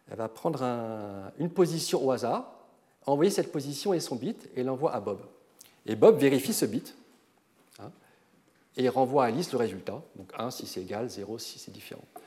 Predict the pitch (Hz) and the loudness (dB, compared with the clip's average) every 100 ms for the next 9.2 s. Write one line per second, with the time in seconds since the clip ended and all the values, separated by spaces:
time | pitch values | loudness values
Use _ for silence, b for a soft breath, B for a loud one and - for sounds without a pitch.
0 | B B B 113 123 147 220 196 175 151 | B B B -6 2 4 4 4 2 4
1 | 151 143 143 202 175 - - 131 127 107 | 6 6 6 6 4 0 -4 0 0 0
2 | - - - - - - 85 - B B | -4 -8 -12 -14 -14 -18 -20 -20 B B
3 | B - - - 120 127 131 135 135 120 | B -12 -10 -10 -6 -4 -2 -2 -2 0
4 | 113 143 156 - - 120 139 123 113 - | 0 0 -2 -6 -12 -12 -10 -8 -10 -8
5 | 131 104 - - _ _ _ _ _ _ | -10 -12 -18 -20 _ _ _ _ _ _
6 | - b b b b b b _ _ _ | -20 b b b b b b _ _ _
7 | _ _ _ _ _ _ _ - 117 - | _ _ _ _ _ _ _ -10 -10 0
8 | 208 196 165 165 196 180 156 156 147 127 | 0 0 -4 -2 -2 -2 -4 -4 -4 -4
9 | - 104 | -2 -4